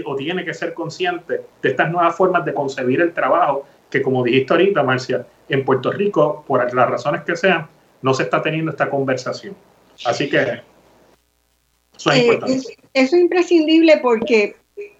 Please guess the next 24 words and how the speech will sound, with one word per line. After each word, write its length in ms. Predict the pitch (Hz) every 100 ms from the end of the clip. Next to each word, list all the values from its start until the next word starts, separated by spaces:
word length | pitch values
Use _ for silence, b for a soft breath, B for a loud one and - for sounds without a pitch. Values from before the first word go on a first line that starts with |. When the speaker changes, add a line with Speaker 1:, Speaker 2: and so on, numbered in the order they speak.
| -
Speaker 2:
eh, 140 | 233 -
yo 140 | 254
creo 160 | 302 311
que 80 | 320
los 140 | 302
japoneses 540 | 285 240 220 226 311 285
lo 120 | 233
tienen 340 | 233 262 254
bien 260 | 240 240 233
claro, 400 | 240 233 214 180
¿verdad? 360 | 175 170 208
Lo 120 | 226 -
que 260 | 185 165
yo 100 | 180
he 40 | 185
estudiado 520 | 247 226 214 220 220
de, 280 | 190 180 175
del 360 | 175 160 160
sistema 560 | - 180 - 196 220 220
de 80 | 190
la 80 |
organización 840 | 180 180 180 214 202 202 208 220 220
productiva 840 | 220 196 185 - 208 220 175 160
en, 140 | 156